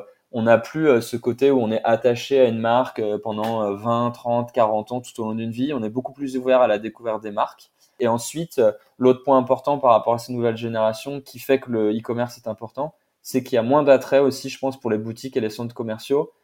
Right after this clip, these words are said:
On voit que c'est des bâtiments qui souffrent pour faire, euh, venir du trafic, euh, dans, dans les allées, euh, de ces magasins. Et donc, bah, on voit qu'il y a un côté un peu, euh, délaissé et que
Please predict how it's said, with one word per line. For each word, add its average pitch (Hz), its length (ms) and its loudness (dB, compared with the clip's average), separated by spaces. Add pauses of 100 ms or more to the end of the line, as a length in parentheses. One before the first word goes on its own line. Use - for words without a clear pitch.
(120)
On 113 160 -8
voit 117 220 2
que 123 100 -14
c'est - 280 -10
des 95 840 -2
bâtiments 123 520 2
qui 120 180 -14
souffrent - 440 -8
pour - 180 -16
faire, 113 220 4
euh, 101 180 2
venir 113 280 -4
du 107 120 -12
trafic, 123 480 -4
euh, 101 320 -2 (160)
dans, 101 420 -6
dans 104 140 -2
les 104 240 -6
allées, 107 220 0
euh, 95 340 -2
de 95 320 -12
ces 113 160 -14
magasins. 104 540 -2 (280)
Et 113 120 -4
donc, 113 280 -8 (100)
bah, 110 140 4
on 107 120 0
voit 123 180 4
qu'il 123 160 -6
y - 20 -2
a - 20 -2
un 101 60 -6
côté 113 240 -6
un 110 140 0
peu, 117 220 0
euh, 104 40 2
délaissé 123 560 2
et 135 80 0
que 104 320 0